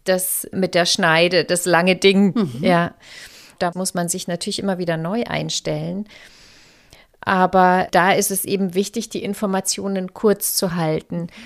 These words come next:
Speaker 1: Und ich finde bei der Kommunikation, es gibt ja auch wie zum Beispiel frontotemporale Demenz,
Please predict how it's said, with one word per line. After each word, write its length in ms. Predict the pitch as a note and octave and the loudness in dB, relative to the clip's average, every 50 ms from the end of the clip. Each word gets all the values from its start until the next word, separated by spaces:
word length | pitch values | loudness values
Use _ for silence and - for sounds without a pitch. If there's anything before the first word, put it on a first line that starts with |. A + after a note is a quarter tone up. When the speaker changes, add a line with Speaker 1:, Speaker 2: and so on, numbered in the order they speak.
| - - - | -20 -20 -10
Speaker 1:
Und 260 | - - G3 G3 - | -4 -4 -2 -2 0
ich 200 | - A3 - - | -2 -2 -2 -2
finde 280 | - A#3+ A#3+ A#3+ A#3 - | 2 2 2 2 2 2
bei 120 | - G3+ G3 | 2 2 4
der 120 | G3+ G3 | 4 2
Kommunikation, 1040 | G3 - - G#3 G3 G3 G3 G3 F#3+ - G3+ F#3+ - - - - G3 G3+ A3+ A#3 G#3+ | 0 0 -2 0 0 0 0 0 -2 -2 -4 -4 -2 -2 -2 -2 0 0 0 0 0
es 180 | - - - - | -2 -4 -4 -4
gibt 240 | A3 G#3+ - - | -6 -6 -6 -4
ja 280 | - G#3 F#3 - - - | -2 -2 0 0 0 0
auch 200 | F3+ F#3 - - | 0 -2 -4 -6
wie 120 | F#3+ F#3+ | -10 -8
zum 160 | - - F#3+ F3+ | -8 -6 -4 -2
Beispiel 280 | F3+ F#3 - - F3+ | -2 -2 -2 -4 -6
frontotemporale 1200 | E3+ - - F3 F#3 G#3 A#3 - A#3 G#3+ - A3 G#3 G3+ G3+ - G#3+ F#3+ - E3+ F3 F3+ G3 G3+ G3 | -8 -4 0 0 2 2 2 0 -2 -2 0 0 0 0 2 0 0 0 2 2 2 4 4 2 2
Demenz, 640 | G3+ F#3+ F#3 F#3 F3+ F3 F#3 G3 G3+ G#3+ - - - | 2 0 0 2 2 2 2 2 2 2 2 0 -2